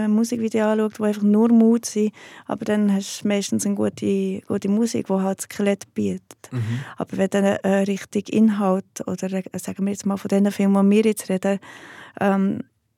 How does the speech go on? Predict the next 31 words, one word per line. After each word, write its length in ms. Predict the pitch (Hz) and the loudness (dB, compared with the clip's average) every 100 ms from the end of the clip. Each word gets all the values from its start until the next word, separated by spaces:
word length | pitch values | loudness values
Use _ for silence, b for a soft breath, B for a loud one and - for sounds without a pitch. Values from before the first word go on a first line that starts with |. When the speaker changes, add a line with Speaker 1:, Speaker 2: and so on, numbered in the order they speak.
| _ - | _ -2
Speaker 1:
die 340 | 202 202 196 | 2 2 2
haben 240 | 190 196 | 2 2
meistens 420 | 196 196 - 208 - | 2 0 -4 -6 -4
ja 160 | 196 | -4
auch 60 | 190 | -2
eine 40 | 190 | -2
Message 560 | 190 196 - 208 202 - | -2 -4 -6 -8 -8 -8
und, 240 | 190 190 | -4 -4
äh, 380 | 135 180 185 180 202 220 208 _ _ | -4 -6 -6 -8 -10 -14 -18 _ _
eben 220 | 196 - 196 | -8 -6 -6
brauchen 260 | - 208 233 | -6 -6 -4
ein 40 | |
Skelett. 600 | 220 - 240 226 185 - - B B | -4 -2 2 2 2 -2 -18 B B
Kunstfilme 720 | - 226 226 - - 190 190 190 | 0 2 2 0 -2 0 0 -2
oder 140 | 190 | 0
Musikvideo, 600 | 196 208 202 196 196 190 | 0 0 0 -2 -2 -4
die 120 | 185 | -4
brauchen 300 | 202 208 208 | -4 -6 -6
das 160 | 208 196 | -6 -6
nicht 180 | 220 - | -8 -6
per 140 | 220 | -6
se. 400 | 208 233 202 180 | -4 0 0 -2
Die 120 | - | -6
können 220 | 185 185 185 | -8 -2 0
Speaker 2:
Mhm. 40 | |
Speaker 1:
ja 60 | 180 | 0
einfach 480 | 180 185 185 180 - B B B B | 0 -2 -6 -8 -12 B B B B
visuell 600 | 208 - 190 190 196 196 | -2 2 4 4 4 -2
attraktiv 600 | - - 190 - - 202 | -4 -8 -10 -8 -6 -4
sein. 260 | - - 185 - B B B B B B - | -6 -8 -8 -10 B B B B B B -6
Ja. 160 | 165 | -6